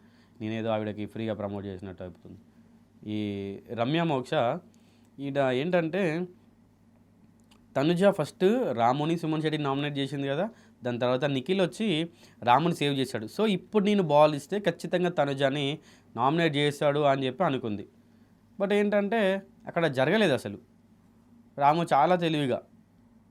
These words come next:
ఎందుకంటే ఖచ్చితంగా కూడా ప్రతి ఒక్కరు అంటారు, "ఓహో, ఆమె నిన్ను నామినేట్ చేసింది కాబట్టి నువ్వు ఆమెను నామినేట్ చేసినావు" అంటారు, జనాలు కూడా అదే అనుకుంటారు. But రాము చాలా తెలివి ఏం చేసిండు,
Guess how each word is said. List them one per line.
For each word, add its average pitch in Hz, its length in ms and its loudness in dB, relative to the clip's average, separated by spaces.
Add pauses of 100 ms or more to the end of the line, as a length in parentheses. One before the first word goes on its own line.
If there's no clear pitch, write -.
(180)
ఎందుకంటే 185 380 0
ఖచ్చితంగా 196 680 2
కూడా 185 200 4
ప్రతి 190 380 -2
ఒక్కరు 180 240 6
అంటారు, 135 320 0
"ఓహో, 135 200 0
ఆమె 131 220 4
నిన్ను 143 220 0
నామినేట్ 139 240 0
చేసింది 135 160 -4
కాబట్టి 147 120 -2
నువ్వు 196 160 0
ఆమెను 143 160 0
నామినేట్ 120 280 -4
చేసినావు" 107 320 -10 (560)
అంటారు, 208 300 0
జనాలు 175 240 2
కూడా 202 120 2
అదే 160 120 4
అనుకుంటారు. 127 400 -4 (420)
But 123 140 -4
రాము 151 380 0
చాలా 147 200 4
తెలివి 156 280 -4
ఏం 147 220 -4
చేసిండు, 151 440 -6